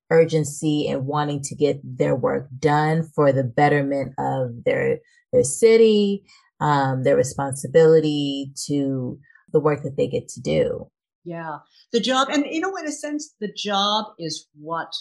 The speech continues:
Speaker 2: allows me to focus on these pretty gruesome situations.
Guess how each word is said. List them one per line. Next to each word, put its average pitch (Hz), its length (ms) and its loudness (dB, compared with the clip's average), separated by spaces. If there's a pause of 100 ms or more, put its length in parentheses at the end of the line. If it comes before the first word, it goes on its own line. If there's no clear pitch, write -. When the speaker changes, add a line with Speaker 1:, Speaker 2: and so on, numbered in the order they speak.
(680)
Speaker 2:
allows 165 540 -2
me 147 340 -10 (160)
to 143 340 -8 (480)
focus 196 340 -4
on 160 120 -8
these 170 140 -8
pretty 277 260 -8
gruesome 135 480 -8 (300)
situations. - 840 -16